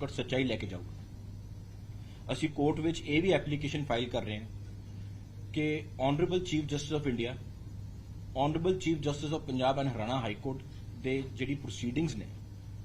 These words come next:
ਉਹ ਲਾਈਵ ਸਟ੍ਰੀਮ ਹੁੰਦੀਆਂ, so that ਨਾ ਇਹਨਾਂ ਦੀ ਨਾ ਸਾਡੀ ਮੀਡੀਆ ਕੋਲ, ਲੋਕਾਂ ਕੋਲ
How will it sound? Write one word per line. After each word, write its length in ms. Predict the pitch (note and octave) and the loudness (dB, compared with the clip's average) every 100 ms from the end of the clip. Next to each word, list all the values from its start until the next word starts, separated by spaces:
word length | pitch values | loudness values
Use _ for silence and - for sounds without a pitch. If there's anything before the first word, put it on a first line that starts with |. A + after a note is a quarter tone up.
| - | 2
ਉਹ 100 | F3+ | 6
ਲਾਈਵ 260 | C3 C3 | 6 6
ਸਟ੍ਰੀਮ 340 | - - B2+ A2+ | 2 0 2 2
ਹੁੰਦੀਆਂ, 260 | E2+ E2 - - - - - - - - - - - - | 0 -4 -6 -6 -8 -8 -10 -10 -10 -10 -10 -10 -10 -2
so 200 | D3 D3+ | 2 6
that 160 | E3+ | 6
ਨਾ 140 | D#3 D#3 E3 - | 6 4 4 2
ਇਹਨਾਂ 240 | C3+ E3+ | 6 6
ਦੀ 160 | E3+ F#3 | 6 6
ਨਾ 100 | D#3 | 6
ਸਾਡੀ 340 | - G#2+ - - - - - - - - - | 4 0 -2 -8 -10 -10 -10 -10 -10 -10 -4
ਮੀਡੀਆ 400 | A2+ C#3 E3 F#3+ F#3+ | 2 4 6 6 6
ਕੋਲ, 300 | D#3 D#3+ D#3 - G2 | 4 2 0 -6 -6
ਲੋਕਾਂ 500 | G#2+ A2+ C#3+ C#3+ E3+ | -2 2 4 4 2
ਕੋਲ 280 | D3+ C#3 | 4 0